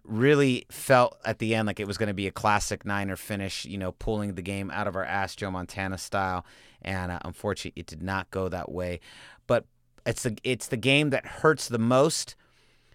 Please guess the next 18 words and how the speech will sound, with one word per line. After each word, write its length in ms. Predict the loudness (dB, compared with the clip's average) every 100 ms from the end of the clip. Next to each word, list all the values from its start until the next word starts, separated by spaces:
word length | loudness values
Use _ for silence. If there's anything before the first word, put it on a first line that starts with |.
| _
I've 180 | 4 6
only 220 | 6 4
seen 240 | 2 0 0
it 100 | 0
once 400 | 2 2 2 0
ever, 480 | 0 4 2 0 -14 _ _ -2
um, 600 | 2 4 4 2 0 -6 -12
I, 140 | -10 -4
the, 200 | -4 -2
the, 140 | -4
live. 580 | -4 0 4 6 4 2 0
I'll 120 | 0
never 220 | 0 -2
see 160 | -4 -4
it 80 |
again. 400 | -4 -2 0 -2 -6 _ _ _ _ 0
But, 240 | 2 4
uh, 280 | 4 2